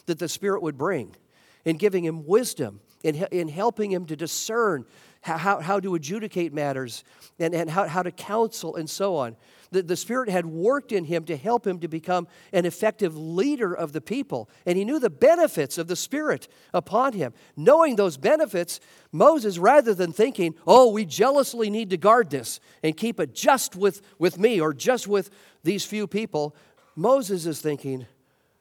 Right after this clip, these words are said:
"Wouldn't it be wonderful if all the people of God had the Spirit?"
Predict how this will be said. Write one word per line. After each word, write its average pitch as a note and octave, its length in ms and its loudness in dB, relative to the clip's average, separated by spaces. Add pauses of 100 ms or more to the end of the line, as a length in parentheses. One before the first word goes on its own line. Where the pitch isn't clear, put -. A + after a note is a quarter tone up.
(220)
"Wouldn't A#3 360 -4
it E3 160 -6
be B2+ 160 -8
wonderful A#3 960 -4 (600)
if D#3+ 180 0 (100)
all C4+ 400 6
the C#4+ 120 -2
people C#4 500 -2 (460)
of F#3 160 2
God A3+ 260 2
had G#3 220 -2
the A#3 80 -6
Spirit?" B3+ 480 -6